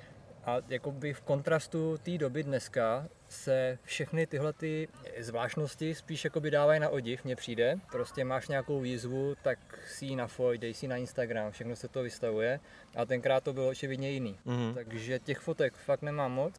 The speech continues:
Speaker 2: A co to s váma dělá teď, když se na ty fotky díváte, na ty fotky před operací?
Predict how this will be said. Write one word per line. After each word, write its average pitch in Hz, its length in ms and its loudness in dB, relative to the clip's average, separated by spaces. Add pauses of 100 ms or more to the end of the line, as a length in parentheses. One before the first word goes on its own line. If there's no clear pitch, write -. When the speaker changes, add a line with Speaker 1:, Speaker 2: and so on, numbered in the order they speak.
(120)
Speaker 2:
A 117 80 -2
co - 140 -8
to 127 140 -8
s - 80 -16
váma 143 400 2 (260)
dělá 107 500 4
teď, 92 260 -8 (520)
když 104 440 -4
se 120 540 2 (280)
na 113 140 4
ty 143 120 0
fotky - 280 -8
díváte, 135 600 4 (180)
na 120 140 -2
ty 139 100 -8
fotky 135 280 -10
před - 200 -6
operací? 101 480 0